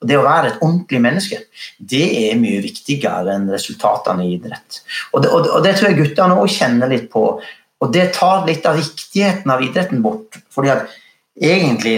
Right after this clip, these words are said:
så, så, så, så bygger vi folk. Vi bygger folk som, som står for noe, folk som har en kultur med seg, folk som har tradisjoner med seg, og idretten er liksom bare noe man gjør på en måte i tillegg.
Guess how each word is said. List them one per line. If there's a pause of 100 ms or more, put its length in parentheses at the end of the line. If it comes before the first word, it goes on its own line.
så, (100)
så, (240)
så,
så
bygger
vi
folk.
Vi
bygger
folk
som, (420)
som
står
for
noe,
folk
som
har
en
kultur
med
seg,
folk
som
har
tradisjoner
med
seg, (360)
og
idretten
er
liksom
bare (680)
noe
man
gjør
på
en
måte
i
tillegg.